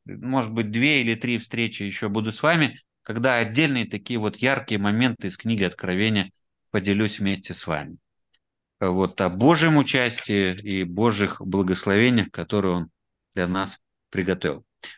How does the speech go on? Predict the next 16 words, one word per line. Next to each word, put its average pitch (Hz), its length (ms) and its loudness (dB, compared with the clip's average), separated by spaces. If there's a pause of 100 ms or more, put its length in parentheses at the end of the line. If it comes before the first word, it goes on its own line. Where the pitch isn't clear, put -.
(720)
Последнее 123 760 4
предложение. 107 800 2 (380)
Путь 214 300 2
Иисуса 151 420 2
Христа 117 560 -4 (500)
во 120 120 2
святилище 127 640 0
небесном 101 600 -2 (280)
в - 40 -20
чём 139 240 0
состоит? - 540 -4 (340)
Он 175 320 6 (140)
идёт 127 440 2 (100)
навстречу 107 680 -4
к - 80 -10
нам. 82 280 -4